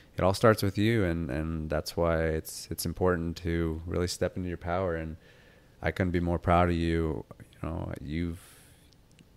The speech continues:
you've had this realization, you've realized that this truly is your gift, and, and you've stepped into that. And,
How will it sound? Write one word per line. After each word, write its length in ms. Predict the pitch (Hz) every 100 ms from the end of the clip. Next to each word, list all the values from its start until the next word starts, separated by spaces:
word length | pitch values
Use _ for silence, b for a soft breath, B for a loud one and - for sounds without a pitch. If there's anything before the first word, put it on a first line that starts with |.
| - - -
you've 200 | 90 90
had 220 | 92 92 90
this 200 | 87 -
realization, 680 | 90 87 85 92 87 90 87
you've 240 | 82 78
realized 400 | 90 87 82 82
that 120 | 82
this 260 | 87 87 -
truly 360 | - 98 92 87
is 160 | 85
your 140 | 80 80
gift, 400 | 82 101 98 -
and, 200 | 82 82
and 180 | 80 82
you've 180 | 82 -
stepped 300 | - 78 -
into 180 | 85 82
that. 280 | 82 80 -
And, 280 | 78 78